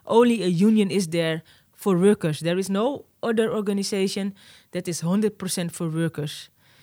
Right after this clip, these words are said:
Even if you come to me and say, "Samani, I'm getting fired because I stole," I'm your union.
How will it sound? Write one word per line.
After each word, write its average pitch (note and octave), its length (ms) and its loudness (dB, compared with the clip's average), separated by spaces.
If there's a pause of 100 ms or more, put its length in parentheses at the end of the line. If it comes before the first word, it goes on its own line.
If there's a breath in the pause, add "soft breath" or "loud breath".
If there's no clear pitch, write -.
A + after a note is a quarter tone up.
(380 soft breath)
Even A3+ 300 -2
if A#3 140 0
you A3 60 2
come A#3 220 2
to A#3+ 120 0
me G#3 120 2
and G3 100 0
say, G3+ 120 -2
"Samani, F#3+ 600 -2 (440 soft breath)
I'm F#3 140 -4
getting F3+ 260 -2
fired F#3 480 0
because F3 320 -4
I E3 80 -2
stole," A#3 500 -2 (480)
I'm G#3 220 2
your G#3 180 6
union. F#3+ 480 4